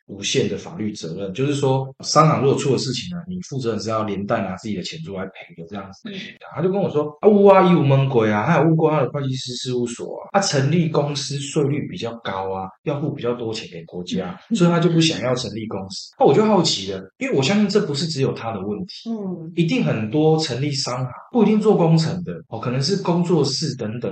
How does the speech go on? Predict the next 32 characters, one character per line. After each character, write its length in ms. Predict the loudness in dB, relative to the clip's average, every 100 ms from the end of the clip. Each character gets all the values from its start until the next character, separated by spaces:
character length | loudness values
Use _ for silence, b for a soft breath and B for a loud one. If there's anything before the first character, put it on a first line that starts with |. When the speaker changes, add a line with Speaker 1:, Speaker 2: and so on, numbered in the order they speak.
| -6
Speaker 1:
的。 100 | -10 -14 -12
Speaker 2:
嗯。 260 | -12 -12 -8
Speaker 1:
真 180 | -4 0
的 60 |
是 140 | 0 0
这 120 | 2
样 160 | 2 2
子 120 | 2
吗？ 220 | 2 0 -4 -4
呃， 120 | -2
因 180 | 2 4
为 60 |
成 200 | 4 4
立 80 | 2
公 200 | 2 2
司 100 | 2
税 160 | 2 0
率 160 | 0
比 60 | 0
较 120 | -4
高， 160 | -4 -2
所 120 | -2
以 40 |
我 60 | -2 -6
不 80 | -6
要 100 | -6
来 80 |
成 180 | -8 -12
立 100 | -16
公 180 | -14 -14
司 160 | -14
啊。 60 | -16